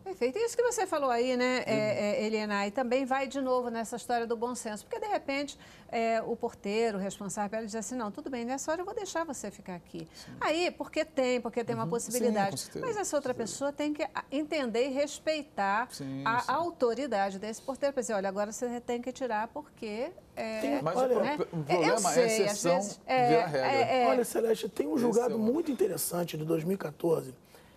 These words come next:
Speaker 3: que eu vou, vou, vou te resumir bem rápido. É, a pessoa tem direito à vaga, ela aluga a sua vaga pra um vizinho.
Speaker 1: Sim.
Speaker 3: Tá? E aí o que acontece?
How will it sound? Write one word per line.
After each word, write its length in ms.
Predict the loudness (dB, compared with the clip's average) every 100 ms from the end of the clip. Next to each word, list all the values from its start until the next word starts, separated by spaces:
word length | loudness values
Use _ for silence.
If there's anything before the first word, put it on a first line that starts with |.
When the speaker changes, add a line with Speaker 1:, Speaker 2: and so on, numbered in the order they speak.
| -20
Speaker 3:
que 100 | -2
eu 60 | 2
vou, 260 | 2 0 2
vou, 240 | 2 0 -6 -2
vou 140 | 0
te 100 | 2
resumir 340 | 2 2 0
bem 140 | 2 2
rápido. 460 | 0 -4 -10 -16 -16 -20 -20 -14
É, 180 | 0 2
a 80 | 4
pessoa 580 | 2 0 2 4 2 0 -12 -14 -4
tem 200 | -2 2
direito 320 | 2 2 2
à 40 | 2
vaga, 380 | 2 2 -2 -8 -14 -14 0
ela 280 | 4 4 4
aluga 500 | 2 4 4 6 6
a 40 |
sua 220 | 2 0 0
vaga 280 | 2 0
pra 120 | 0 2
um 40 |
vizinho. 460 | 2 4 4 2 -4
Speaker 1:
Sim. 420 | -20 -14 -12 -12 -16 -12
Speaker 3:
Tá? 240 | -2 -2 -2 -14 -20 -20 -20 0
E 80 | 0
aí 80 | 2
o 40 |
que 60 | 0
acontece? 600 | 0 0 0 0 -4